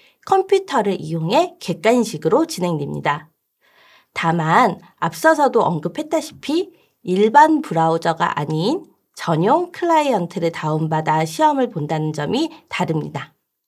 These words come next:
화면은 시험센터와 완전히 동일하기 때문에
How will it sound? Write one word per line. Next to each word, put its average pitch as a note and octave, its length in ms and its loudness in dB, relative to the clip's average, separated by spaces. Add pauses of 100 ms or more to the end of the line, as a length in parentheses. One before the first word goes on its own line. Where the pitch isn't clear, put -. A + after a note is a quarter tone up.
(1200)
화면은 D4+ 680 4
시험센터와 D#4 920 2
완전히 F3 600 2
동일하기 D#3 560 -4
때문에 D#3 560 -2